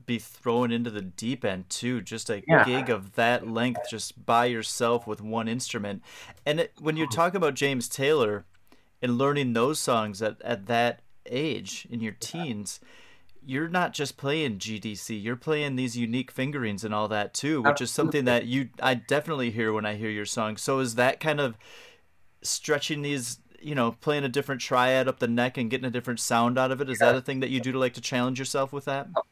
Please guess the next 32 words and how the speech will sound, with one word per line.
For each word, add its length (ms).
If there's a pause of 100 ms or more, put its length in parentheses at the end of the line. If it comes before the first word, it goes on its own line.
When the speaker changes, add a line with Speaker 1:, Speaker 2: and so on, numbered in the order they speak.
(160)
Speaker 2:
totally. 320
People 280
are 220
always, 640
you 80
know, 80
I 100
get 160
so 300
many 180
messages 560
being 240
like, 260
"What 140
are 140
your 160
chords? 440
What 140
are 140
these 180
chords?" 600
Speaker 1:
<laughs> 80
Speaker 2:
Because 200
they're, 200 (280)
you 80
know, 160
they're 120
not, 460 (300)
I 60
guess, 420
conventional, 1040
uh, 220